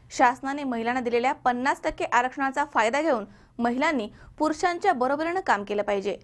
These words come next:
असं मनोगत पोलीस निरीक्षक प्रमोद वाघ यांनी व्यक्त केलंय.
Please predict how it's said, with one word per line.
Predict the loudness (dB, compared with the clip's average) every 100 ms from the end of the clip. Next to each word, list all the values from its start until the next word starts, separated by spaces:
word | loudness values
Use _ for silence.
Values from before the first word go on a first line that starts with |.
| -14 -2
असं | -2 0 -2
मनोगत | 0 0 2 0 -2 -20 -6 2
पोलीस | 2 2
निरीक्षक | -4 -4 -4
प्रमोद | -2 0 2 0 2
वाघ | 4 2 0
यांनी | -8 -8
व्यक्त | -8 -10 -8
केलंय. | -6